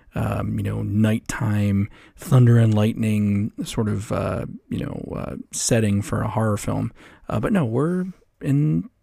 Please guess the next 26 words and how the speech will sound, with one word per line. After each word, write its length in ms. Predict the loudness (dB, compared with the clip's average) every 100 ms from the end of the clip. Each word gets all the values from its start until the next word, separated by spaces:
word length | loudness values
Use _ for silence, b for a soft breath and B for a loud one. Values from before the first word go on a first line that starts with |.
| _ -6
you 80 | -4
know, 320 | -2 -2 -4
uh, 140 | -4 -4
rural 440 | -2 0 0 -2 -2
Pennsylvania, 800 | 0 0 0 0 2 2 0 -4 _ -4
driving 340 | -2 0 0
on 160 | 0 -2
some, 540 | -2 0 0 -4 -10 _ -2
you 100 | -2
know, 80 |
back 320 | 0 -2 0 0
roads, 460 | 2 2 -2 -8 B B B B
following, 680 | -10 -2 0 2 2 2 0 -2
uh, 220 | -2 -2
this 160 | -4
car, 440 | -6 -4 -2 -2 -4 -10 -6
um, 460 | -4 -2 -2 -4 -6
containing 640 | -6 -2 0 2 0 0
Johnny 560 | -2 -2 -2 -2 -4 -4
and 340 | -4 -2 -2
Barbara, 420 | -2 -2 -2 -2
brother 300 | -4 -4 -4 -4
and 100 | -4
sister, 420 | -6 -4 -4 -6 b b b -8
played 160 | -6
by 300 | -2 -2 -4